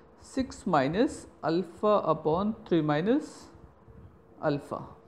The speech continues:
यहाँ से आपको अल्फा की वैल्यू मिल जाएगी, कैसे, ट्वेल्व minus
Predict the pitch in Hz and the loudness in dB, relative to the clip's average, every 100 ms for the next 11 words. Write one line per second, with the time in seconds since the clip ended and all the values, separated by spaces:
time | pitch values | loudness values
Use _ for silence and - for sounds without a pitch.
0 | - - 202 180 175 190 190 147 143 - | -20 -18 -6 -4 -2 -2 0 -2 -2 -6
1 | 269 - - - - - - - _ _ | -6 -6 -16 -20 -20 -20 -20 -20 _ _
2 | - - - 156 180 180 208 196 190 156 | -20 -20 -4 0 0 2 2 2 2 4
3 | 139 139 131 123 120 135 180 208 320 403 | 4 2 0 0 0 2 2 2 0 -2
4 | - - - _ - - - - - - | -12 -20 -20 _ -20 -20 -20 -20 -20 -16
5 | - 160 208 269 - - - - - - | 0 2 2 0 -6 -20 -20 -20 -20 -20
6 | - - - - - - - - - 156 | -20 -20 -20 -20 -20 -20 -20 -20 -4 2
7 | 147 143 147 | 2 2 -4